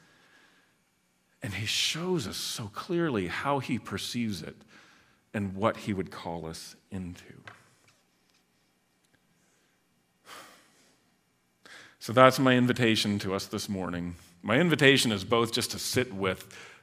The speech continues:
what's going on in this room and to find your own way into it. I mean, we all would have so many different points of intersection,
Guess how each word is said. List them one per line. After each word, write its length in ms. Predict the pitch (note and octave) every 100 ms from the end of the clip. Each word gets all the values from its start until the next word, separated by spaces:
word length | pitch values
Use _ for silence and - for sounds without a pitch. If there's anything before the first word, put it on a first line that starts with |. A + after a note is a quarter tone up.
| _ _
what's 400 | G#2+ A2+ C3 B2+
going 260 | A#2+ A2+ A2+
on 180 | A2
in 100 | A2
this 180 | G2+ -
room 280 | G2+ G#2 G#2
and 100 | G2
to 80 | G#2+
find 380 | - A#2+ B2+ A2+
your 160 | G#2+
own 200 | A2 A2+
way 200 | G#2 F#2
into 300 | G2 F#2+ F#2+
it. 140 | E2 E2+
I 120 | G#2
mean, 180 | G#2+ A#2
we 120 | A#2+
all 260 | - A2 G2+
would 100 | F#2+
have 140 | F#2
so 200 | - G#2+
many 160 | G#2 G2+
different 320 | G2+ G2 F2
points 260 | - G2 G2+
of 80 |
intersection, 640 | F#2+ G#2 - F#2+ - F2+